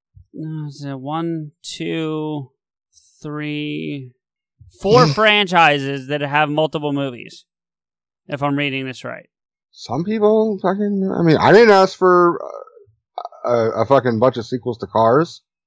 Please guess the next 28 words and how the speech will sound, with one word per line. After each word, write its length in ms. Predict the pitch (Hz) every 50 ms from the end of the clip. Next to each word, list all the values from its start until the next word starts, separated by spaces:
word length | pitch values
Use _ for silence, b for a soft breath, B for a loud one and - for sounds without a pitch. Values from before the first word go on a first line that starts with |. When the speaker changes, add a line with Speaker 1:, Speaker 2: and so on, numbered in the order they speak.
| _ _ _ _ _ _ _ _ _ _ _ -
Speaker 1:
You 160 | 165 175 208
didn't 160 | 220 208 170 156
ask 180 | 160 160 - -
for 60 | 147
Speaker 2:
I, 40 | 156
I 20 |
Speaker 1:
Cars. 680 | 180 - - 277 - - 175 135 123 117 113 - - - _ _ _ _ _ _ _ _ _ _ _ _ _ _ _ _ -
Speaker 2:
I, 180 | 117 123 123 120 117 101 - - -
that's 280 | 131 107 101 - -
true. 160 | - - 160 -
I 60 | -
mean, 140 | 156 165 170
no, 100 | 180 180
but 160 | 170 - -
I 160 | 190 202 247 277
understood 460 | 277 233 185 - - - 208 190 135
why 420 | 110 98 113 147 156 151 147 143 123
they 120 | 127 117
made 220 | 107 113 110 98
Cars. 500 | - 120 120 107 92 - - - _ - 135 143 - b b b b b b
You 100 | 180 170
know, 140 | 170 170 -
all 240 | - 175 214 247 269
Pixar 520 | 254 - 240 - - 220 208 190 175 143 _ -
does 460 | - 202 254 262 190 160 160 156 -
is 120 | 165 156 139
they 140 | 170 165 156
make 340 | 151 160 165 160 160 -